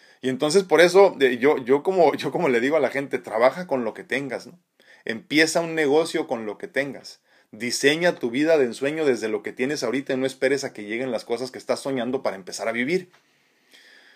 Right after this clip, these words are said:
Yo, como les digo, he tratado siempre, eh, eh, eh, obviamente con mi situación de salud, lo, y lo hemos comentado en ocasiones, ¿no?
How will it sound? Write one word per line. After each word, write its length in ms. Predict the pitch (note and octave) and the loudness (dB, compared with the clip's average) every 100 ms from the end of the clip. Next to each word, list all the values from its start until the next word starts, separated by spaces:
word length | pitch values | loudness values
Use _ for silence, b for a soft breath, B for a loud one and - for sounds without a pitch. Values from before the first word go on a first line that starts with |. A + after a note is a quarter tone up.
| b b | b b
Yo, 140 | B2 C#3 | -4 0
como 160 | F3 | 2
les 160 | D3 C3 | 4 4
digo, 180 | D#3+ E3+ | 4 4
he 60 | |
tratado 500 | E3+ D3+ - D#3 E3 | 2 0 6 6 6
siempre, 480 | D#3+ D3+ D3 D3+ B2+ | 2 -4 -2 2 2
eh, 100 | B2+ | 4
eh, 180 | C3+ B2+ | 0 -2
eh, 140 | C3+ B2+ | -4 -4
obviamente 540 | C3+ E3 B2 B2 B2+ | 0 2 2 0 -4
con 160 | C3 A2+ | -6 -8
mi 80 | G#2 | -10
situación 420 | G2 G2 A2 B2 | -10 -12 -6 -4
de 80 | B2+ | -4
salud, 340 | F#2+ A2+ A#2+ | -4 -6 -6
lo, 180 | G2 G#2+ | -8 -8
y 60 | A2+ | -6
lo 100 | B2 | -6
hemos 140 | A#2+ | -6
comentado 380 | A#2 G#2 F#2+ A#2+ | -8 -8 -4 -4
en 60 | A2 | -6
ocasiones, 520 | F#2 F2 G#2+ A2 | -10 -10 -8 -8
¿no? 120 | A2 | -12